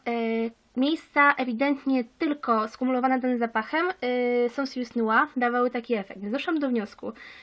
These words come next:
że tak naprawdę Sans Suisse Noir zawsze odbierałam jako zapach taki pierniczkowo Coca-Cola,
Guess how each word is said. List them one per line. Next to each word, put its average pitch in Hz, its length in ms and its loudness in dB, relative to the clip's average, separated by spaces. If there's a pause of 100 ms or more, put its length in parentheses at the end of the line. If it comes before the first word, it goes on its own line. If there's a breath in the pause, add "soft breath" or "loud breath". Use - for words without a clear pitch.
(240 loud breath)
że 220 60 -10
tak 254 140 -2
naprawdę 254 300 0
Sans 302 260 -6
Suisse 285 380 -6
Noir 247 340 2
zawsze 269 280 -2
odbierałam 240 460 2
jako 233 160 -4
zapach 233 260 -4
taki 233 320 -2
pierniczkowo 240 720 4 (300)
Coca-Cola, 240 640 2